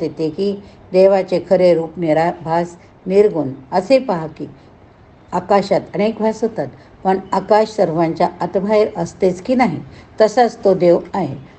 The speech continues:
नवे-, सर्वात असूनही न उमगणारा असा. आता प्रश्न असा पडतो की मूळच्या अभेद ब्रह्मावर हे भेद कशामुळे उत्पन्न झाले बरे?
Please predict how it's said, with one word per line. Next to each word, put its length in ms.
नवे-, 460
सर्वात 440
असूनही 480
न 160
उमगणारा 560
असा. 320
आता 240
प्रश्न 380
असा 220
पडतो 400
की 220
मूळच्या 480
अभेद 420
ब्रह्मावर 640
हे 160
भेद 240
कशामुळे 440
उत्पन्न 360
झाले 260
बरे? 300